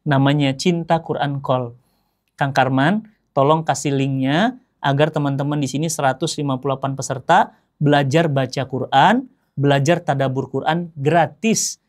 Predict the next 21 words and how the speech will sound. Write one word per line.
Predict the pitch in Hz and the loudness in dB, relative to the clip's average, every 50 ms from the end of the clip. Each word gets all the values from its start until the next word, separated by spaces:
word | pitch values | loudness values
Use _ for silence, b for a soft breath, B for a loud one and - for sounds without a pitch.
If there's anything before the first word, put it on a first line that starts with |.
| _ _ _ | _ _ _
sehari | - - - 160 135 143 143 139 139 165 208 254 - - _ _ _ _ _ _ _ _ _ _ _ _ - | -6 -2 -2 0 0 0 0 0 2 0 0 0 -2 -4 _ _ _ _ _ _ _ _ _ _ _ _ -8
sekali | - - - 165 - - 156 151 156 151 139 120 - _ | -4 -2 -2 0 2 2 2 2 2 2 0 -2 -4 _
dibimbing. | - 139 151 156 139 156 151 156 151 147 147 139 123 110 110 - | -2 0 2 2 4 4 2 2 2 2 2 2 0 -2 -4 -2
Yang | 151 143 143 156 170 165 | -2 -2 0 2 0 0
ikhwan | - - - 190 202 202 185 | 0 0 0 0 0 0 -2
sama | - 170 156 156 160 | -2 -2 -2 -2 -2
ustadz, | - 160 - - - 160 135 131 - _ _ _ _ _ _ _ _ _ - | -4 -4 -4 -2 -2 -2 -2 -2 -8 _ _ _ _ _ _ _ _ _ -4
yang | 147 147 147 | -4 -2 -2
akhwat | 143 135 - - 170 180 - - - - | -4 -6 -4 -2 0 0 0 0 -4 -8
sama | - - 151 151 151 131 | -6 -4 -4 -2 -4 -4
ustazah. | 131 - - - 147 139 123 135 127 107 - - _ _ _ _ _ _ _ _ _ | -6 -4 -2 -2 -2 -2 -2 -4 -6 -8 -10 -14 _ _ _ _ _ _ _ _ _
Full | - - - 220 240 220 185 151 | -14 -2 2 4 6 6 6 4
gratis. | 160 160 147 143 147 143 123 - - | 4 2 2 2 -2 -6 -8 -8 -8
Mau | - 156 147 151 160 | -6 -4 -2 -2 -2
antum | - 160 160 160 165 170 165 160 | -2 -2 -2 -2 -2 -2 0 0
di | 156 160 147 | 0 0 0
Jerman, | 123 151 190 185 185 180 185 196 208 208 | 0 0 0 2 2 0 0 0 0 0
di | 185 156 139 | 0 -2 0
Belanda, | 131 139 147 170 190 202 196 190 190 208 214 | 0 0 2 2 2 2 0 0 2 2 2
di | 190 160 165 139 | 2 2 0 0
Amerika, | 156 160 165 180 208 226 214 - - 220 214 220 | 0 -2 -2 -2 -2 -4 -2 0 0 0 0 0